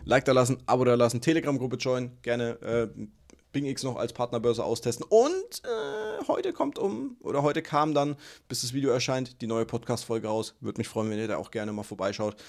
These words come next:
Geben uns sehr, sehr viel Mühe, auch mit aktuellsten Themen. Gut, dann war's das von mir.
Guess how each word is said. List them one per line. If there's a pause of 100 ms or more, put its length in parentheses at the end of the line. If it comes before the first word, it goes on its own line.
(260)
Geben
uns
sehr,
sehr
viel
Mühe,
auch
mit
aktuellsten
Themen.
Gut, (400)
dann
war's
das
von
mir.